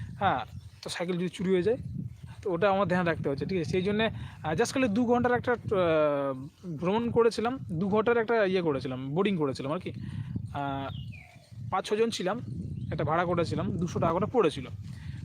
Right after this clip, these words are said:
তো ওখানে যদি আপনি ঘুরতে চান তাহলে বোর্ডিং অবশ্যই করতে হবে। আজ বোর্ডিং করলেন, কালকে সকাল সকাল, আহ, আপনাকে বেরিয়ে পড়তে হবে বা আপনাকে নিয়ে বেরিয়ে পড়বে।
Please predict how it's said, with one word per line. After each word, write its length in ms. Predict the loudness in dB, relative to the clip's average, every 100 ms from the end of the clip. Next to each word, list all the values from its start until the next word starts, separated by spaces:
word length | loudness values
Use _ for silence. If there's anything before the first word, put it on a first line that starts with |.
| -2
তো 160 | -2 -2 -6 -6
ওখানে 640 | -6 -8 -4 0 0 0
যদি 160 | 2
আপনি 160 | 2 2
ঘুরতে 300 | 0 -2 0
চান 160 | 0 2
তাহলে 120 | 2
বোর্ডিং 340 | 4 4 4
অবশ্যই 300 | 0 0 0
করতে 240 | 0 0 -2
হবে। 200 | -4 -4
আজ 320 | -2 -2 -2
বোর্ডিং 220 | 0 0 2
করলেন, 320 | 2 2 0 -4 -6 -6 -4
কালকে 280 | 0 0 0
সকাল 260 | 0 -2 -2
সকাল, 280 | 0 2 0
আহ, 960 | -2 -6 -8 -6 -4 -2 -2 -4 -2
আপনাকে 400 | -2 -2 0 0
বেরিয়ে 280 | 2 0 0
পড়তে 220 | 0 -2
হবে 120 | -2
বা 100 | 0
আপনাকে 380 | 2 0 -2 -2
নিয়ে 180 | -2 0
বেরিয়ে 240 | 2 0
পড়বে। 480 | 0 -4 -4 -6 -6